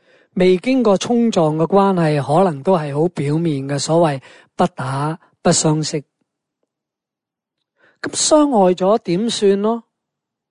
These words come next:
咁咪寬恕咯。如果不能寬恕，關係就玩完㗎啦。傷害不是問題，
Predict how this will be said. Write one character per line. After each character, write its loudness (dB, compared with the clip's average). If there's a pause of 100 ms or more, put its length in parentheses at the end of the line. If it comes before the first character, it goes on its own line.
(480)
咁 -2
咪 0
寬 2
恕 2
咯。 2 (480)
如 -6
果 4
不 2
能 -2
寬 0
恕， -2 (560)
關 2
係 0
就 -2
玩 -4
完 -2
㗎 -2
啦。 -10 (1400)
傷 2
害 4
不 2
是 -4
問 -2
題， -8